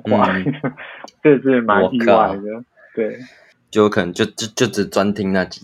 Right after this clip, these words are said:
Speaker 2: 个，就会觉得，哇哦，
Speaker 1: 啊。
Speaker 2: 不错，不错，那我就继续听这些就好了。然后可能外国一些杂的听，有什么，
Speaker 1: 嗯。
Speaker 2: 那叫什么？哦，Smino，就国外的 Smino，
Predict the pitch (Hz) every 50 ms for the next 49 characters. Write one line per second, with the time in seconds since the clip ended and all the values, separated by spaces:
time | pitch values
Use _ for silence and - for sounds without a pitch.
0 | _ - - - - - 92 92 - - - - - 98 110 104 90 82 101 101
1 | 101 101 104 104 101 101 101 101 101 98 95 95 95 - 98 - - - 120 107
2 | 95 90 - 98 - - 117 110 98 98 107 101 98 95 98 95 95 101 101 101
3 | 101 101 104 95 95 90 95 92 - 87 85 80 - _ _ _ _ _ _ _
4 | _ _ _ - 98 - - 55 - - - - 87 90 90 95 98 104 104 104
5 | 92 90 69 - 95 - - - 107 104 98 - - 87 78 87 95 92 95 92
6 | 90 - 87 78 80 85 87 85 - - 90 - - - _ _ - 82 - -
7 | - 73 67 67 65 - - - 110 110 110 107 104 98 92 90 90 87 _ _
8 | _ _ _ - 92 98 98 98 92 76 58 50 - - _ _ _ _ _ _
9 | _ _ _ _ _ _ _ _ _ _ _ _ - - 76 73 - - - -
10 | 113 117 117 120 117 107 98 87 85 92 - - - 101 107 110 104 104 104 104
11 | 104 - _ _ _ _ _ _ _ _ _ _ - - 92 87 92 98 95 90
12 | 87 87 - - 95 95 92 90 82 78 76 73